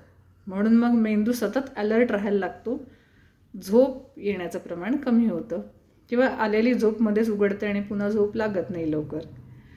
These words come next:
अजून काय होतं? तर चहामधले पॉलिफिनॉल्स हे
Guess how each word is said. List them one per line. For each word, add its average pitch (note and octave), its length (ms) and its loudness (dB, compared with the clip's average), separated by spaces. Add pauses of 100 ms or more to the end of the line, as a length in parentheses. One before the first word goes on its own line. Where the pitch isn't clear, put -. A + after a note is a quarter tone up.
(420)
अजून B3+ 260 2
काय C4 140 2
होतं? A3+ 380 2 (640)
तर A#3+ 160 -2 (200)
चहामधले A#3+ 800 2
पॉलिफिनॉल्स G3+ 800 -4 (400)
हे C4+ 440 0